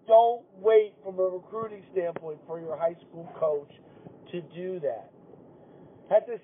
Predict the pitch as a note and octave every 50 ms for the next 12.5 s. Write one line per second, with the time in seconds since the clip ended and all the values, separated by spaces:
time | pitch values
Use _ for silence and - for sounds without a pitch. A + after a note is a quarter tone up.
0 | - - A#3 A3+ A#3+ B3 B3 A#3 - - A3 A#3+ A#3+ A#3+ A3+ G#3+ F#3 F#3 F#3+ F3+
1 | F#3 F#3 F#3 - _ F3 F3+ F3 D#3 D3+ D3+ E3 F#3+ A#3+ C#4+ E4 E4 D4 A3 -
2 | A#3 A3 G3 F3 D#3+ D3+ D3+ D#3+ D#3+ D#3 D3 - - - - C#3 C#3+ D#3+ E3+ D#3
3 | C3+ - - E3 D#3+ F3 F3 - - - G#3+ A3 A3 - - - - B2+ A#2+ A2+
4 | A2+ - - - - - - - - - - - - - - - - - - -
5 | - F3 F3 F3 F3 - - F#3 G3 G#3+ A#3+ B3+ B3 G3 D3+ C3+ B2+ B2 C#3 -
6 | _ _ _ - - - - - F#3 - - - E3+ E3+ E3+ D#3+ D#3+ D#3+ D3+ C3+
7 | - - C#3+ C#3 - - - - D3 D3 D#3 D3+ C#3 A2 G#2 - - - - -
8 | - - - - - - - - - - - - C#3+ C#3 C#3 D3 D3+ F#3 A3 A#3+
9 | - - B3 G#3+ G3+ F#3+ F3+ E3+ D3 C#3+ C#3 C#3 C#3+ - - - - C#3 C3+ C3+
10 | D3 C#3+ C#3 C#3 - D#3+ F3+ F#3+ - - G3+ F3+ D#3 E3 F3 F3 - E3 - -
11 | - F#3 F#3+ F#3+ - - - C3 A2+ G#2 - - - - - - - - - -
12 | - - - - - - - - -